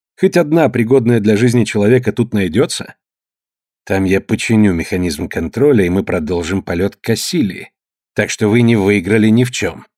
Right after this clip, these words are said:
«Возможно», уклончиво ответил Язон. У него не было ни малейшего желания продолжать путешествие, что бы ни думал об этом Михай.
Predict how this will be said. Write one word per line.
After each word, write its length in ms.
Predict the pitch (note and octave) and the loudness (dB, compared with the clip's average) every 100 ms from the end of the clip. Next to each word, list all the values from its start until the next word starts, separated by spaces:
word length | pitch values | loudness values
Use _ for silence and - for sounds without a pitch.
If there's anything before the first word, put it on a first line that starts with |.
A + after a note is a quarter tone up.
| _ _ _ _ _ - | _ _ _ _ _ -8
«Возможно», 1120 | G#2+ D3+ A#3 A3 A#3 A3+ G3+ F#3 F3+ G3 G3 _ | -2 0 0 2 2 4 2 2 2 0 -2 _
уклончиво 580 | - B2+ A2+ F#3 - D#3+ | -10 -4 0 0 -2 -2
ответил 380 | D#3 A2 A2 A#2+ | 0 -2 -2 -2
Язон. 460 | A#2 G#2 F2 - - _ _ _ _ _ - | -2 -2 -4 -6 -16 _ _ _ _ _ -2
У 80 | G2+ | 2
него 220 | F3 G#3 | 6 6
не 140 | G3+ | 4
было 180 | F3+ F#3 | 4 2
ни 160 | F3 G3 | 4 2
малейшего 600 | G3 F#3+ D#3+ A2 G#2+ G#2 | 2 2 2 0 -2 -2
желания 360 | G#2+ E3+ D#3+ | 0 0 -2
продолжать 480 | - A2 G#2 A2 B2+ | -2 -2 0 -2 -2
путешествие, 680 | B2 A#2 - F#2+ - G2 F#2+ | -4 -6 -4 -6 -4 -4 -4
что 240 | - F3 | -2 -6
бы 120 | D#3+ | -2
ни 100 | C#3 | 0
думал 360 | G#2 C3+ D3 C3+ | 0 0 -2 -4
об 140 | G2+ F2+ | -6 -8
этом 220 | - F#2 | -6 -6
Михай. 440 | F2 D#2 - - | -6 -8 -12 -20